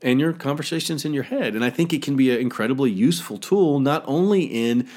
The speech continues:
increasing the integrity with which you live, decreasing hypocrisy, but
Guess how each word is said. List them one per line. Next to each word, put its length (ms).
increasing 600
the 140
integrity 520
with 200
which 200
you 80
live, 500
decreasing 580
hypocrisy, 840
but 120